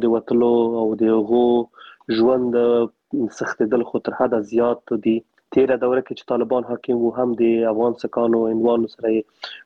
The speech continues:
ډېر تبعیض‌آمیزه حرکتونه کېدل به، او حتی دوی به په بازار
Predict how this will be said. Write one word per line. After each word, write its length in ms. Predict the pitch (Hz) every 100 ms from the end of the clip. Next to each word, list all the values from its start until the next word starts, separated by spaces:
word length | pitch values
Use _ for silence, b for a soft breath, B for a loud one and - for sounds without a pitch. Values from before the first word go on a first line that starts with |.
| -
ډېر 200 | 160 170 -
تبعیض‌آمیزه 680 | 113 117 123 123 127 123 113
حرکتونه 480 | 117 113 110 117 120 117
کېدل 260 | 113 113 113
به، 100 | 113 113
او 120 | 113 110
حتی 280 | 120 - 120 117 _ _ 123
دوی 140 | 127 123 127
به 100 | 123 120 -
په 120 | 123 120 117 113
بازار 320 | 117 117